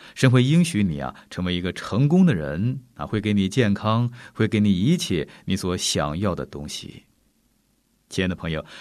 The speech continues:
神不是一个有求必应的圣诞老人的，但是我们的神呢，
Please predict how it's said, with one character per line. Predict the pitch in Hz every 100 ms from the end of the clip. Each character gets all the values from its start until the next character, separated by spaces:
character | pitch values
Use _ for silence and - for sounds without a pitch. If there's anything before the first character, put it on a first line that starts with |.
| -
神 | 139
不 | 135 160
是 | 180
一 | 170
个 | 160
有 | 123 110
求 | - 110
必 | - 143
应 | 110
的 | 92
圣 | -
诞 | 104 87
老 | 71
人 | 69 78
的， | 101 123 - _ _ _ _
但 | -
是 | 117 123
我 | 104
们 | 101
的 |
神 | 101 80
呢， | 80